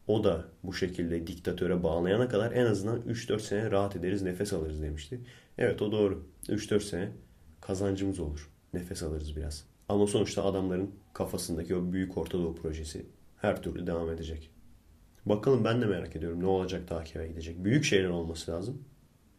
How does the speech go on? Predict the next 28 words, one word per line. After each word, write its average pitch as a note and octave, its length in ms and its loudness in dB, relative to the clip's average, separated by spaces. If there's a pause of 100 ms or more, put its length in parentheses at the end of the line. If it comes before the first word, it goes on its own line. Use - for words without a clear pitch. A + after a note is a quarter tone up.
(120)
Büyük G#2+ 260 2
şeyler E2+ 220 0
olması D#2 440 -4
lazım. E2+ 220 -6 (160)
O G2 160 -2
büyük A#2 180 2
şeyler F2+ 320 2
de G2+ 40 0
olacak F#2 460 -2
büyük F2 160 -4
ihtimalle D#2+ 320 -6
ama A2 300 -4 (320)
nasıl G#2+ 280 0
büyük F2 140 -4
şeyler E2 220 0
olacak E2 420 -4 (560)
göreceğiz. E2 520 -6 (420)
Yani F2 340 0
yüzde G2 300 2
doksan A#2+ 440 0 (580)
A F#2 180 -2
K F2 140 -4
P F2+ 120 0
gider E2 240 0
iki F2 200 -8
bin E2+ 40 -4
on D#2+ 180 -6
beşte. D2+ 240 -10